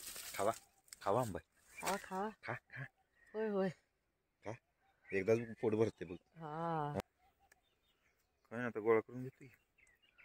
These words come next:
Speaker 2: आता तुमचे मेंबर कधी यायचे?
Speaker 1: आता येते रे वाटलं.
Speaker 2: <laughs> मी म्हणलं, अ, सकाळी सकाळी म्हणलं परत आमचं आतमध्ये किचनमध्ये चालू आहे, तर तुमचं इथलं तुम्ही आवरून घ्याचाल. म्हणलं,
Speaker 1: हम्म.
Speaker 2: यावं पटकन आपलं,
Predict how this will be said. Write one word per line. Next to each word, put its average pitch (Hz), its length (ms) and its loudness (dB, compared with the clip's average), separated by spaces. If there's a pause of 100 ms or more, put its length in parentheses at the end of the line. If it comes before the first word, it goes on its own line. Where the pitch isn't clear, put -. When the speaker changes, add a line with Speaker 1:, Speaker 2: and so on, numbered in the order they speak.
(400)
Speaker 2:
आता 214 220 -12 (600)
तुमचे 214 280 -10
मेंबर 226 260 0
कधी 202 240 -4
यायचे? 160 360 -4 (180)
Speaker 1:
आता 165 160 -12
येते 107 220 -6
रे 123 100 -6
वाटलं. - 260 -8 (1300)
Speaker 2:
<laughs> - 680 -4 (420)
मी 185 140 0
म्हणलं, 202 340 6 (800)
अ, 165 260 4 (120)
सकाळी 202 240 0
सकाळी 220 300 0
म्हणलं 233 220 6
परत 233 300 8
आमचं 240 320 10
आतमध्ये 226 420 8
किचनमध्ये 220 460 2
चालू 214 240 2
आहे, 196 80 4
तर 202 320 0
तुमचं 208 280 -4
इथलं 175 220 -10
तुम्ही 175 240 -2
आवरून 160 360 4
घ्याचाल. 156 340 -2 (640)
म्हणलं, 175 220 -4
Speaker 1:
हम्म. 165 120 2
Speaker 2:
यावं 170 240 6
पटकन 147 440 -4
आपलं, 143 220 -6